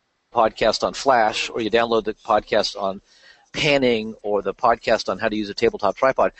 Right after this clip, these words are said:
you can go over the lessons again on your own time s-, uh, frame and on a smaller scale. And all the stuff at the Wells Point is free. It's just the lessons that I've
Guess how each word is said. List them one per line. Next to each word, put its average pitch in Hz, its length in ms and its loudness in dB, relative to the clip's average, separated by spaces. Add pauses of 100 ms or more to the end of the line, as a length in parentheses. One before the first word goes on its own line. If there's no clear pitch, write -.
(140)
you 113 100 -14
can 127 140 -8
go 117 160 2
over 113 160 -2
the 110 100 -4
lessons 110 440 -2
again 101 360 -6 (840)
on 123 140 2
your 123 160 4
own 123 140 0
time 117 360 0
s-, - 220 -10 (120)
uh, 98 160 2
frame 107 440 -2 (100)
and 104 400 -4 (440)
on 123 100 0
a 107 60 -2
smaller 101 340 0
scale. - 360 -2 (400)
And 120 100 2
all 143 140 4
the 165 60 -2
stuff 165 220 2
at - 60 -14
the 143 60 2
Wells 131 240 4
Point 117 240 -2
is - 80 -4
free. - 280 -2 (460)
It's 107 180 -4
just 135 240 0
the 127 80 0
lessons 113 400 0
that 104 120 0
I've 98 200 0